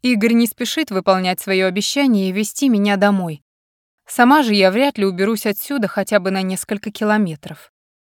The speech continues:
В глаза бросается автомобиль Игоря. Я подхожу к нему на негнущихся ногах и, ни на что не рассчитывая, дёргаю за ручку. К моему удивлению, дверца поддаётся, и я забираюсь внутрь.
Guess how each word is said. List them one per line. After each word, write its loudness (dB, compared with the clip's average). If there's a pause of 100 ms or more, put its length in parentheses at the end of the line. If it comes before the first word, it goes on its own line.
(280)
В -2
глаза 4
бросается 2
автомобиль 2
Игоря. -4 (260)
Я 0
подхожу -2
к -6
нему 0 (320)
на 2
негнущихся 2
ногах 0 (100)
и, 0 (340)
ни 4
на 2
что 0
не 2
рассчитывая, 0
дёргаю -2
за 4
ручку. -6 (520)
К -2
моему 6
удивлению, 2
дверца -2
поддаётся, -2 (180)
и 0
я 2
забираюсь 0
внутрь. 0